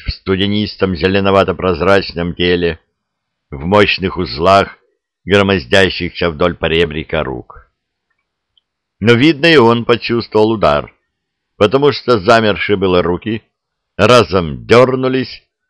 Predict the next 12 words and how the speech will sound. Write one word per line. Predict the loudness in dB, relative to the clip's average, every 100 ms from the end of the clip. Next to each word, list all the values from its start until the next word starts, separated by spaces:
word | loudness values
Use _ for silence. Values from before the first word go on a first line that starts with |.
| _ -6
и | 0
повлекли | 2 4 2 0 0 0
Ерол-Гуя | 0 2 4 4 4 2 0 2 2
к | -2
ждущему, | -4 -4 -4 -6 -8 -8 -12 -18 _ _ _
неправдоподобно | 0 0 4 2 2 0 -2 2 2 2 -4 -6
тихому | -6 -6 -4 -6
Далайну. | -2 0 0 -2 -4 -10 -18 _ _ _ _ _ _ _ _ -12
Шаран | -2 0 4 2 0 -4 _ -8
рассмеялся | -4 -4 -6 -8 -2 2 2 2 -4
и | -10
погрозил | -6 -4 -2 -4 -2 0 0 -4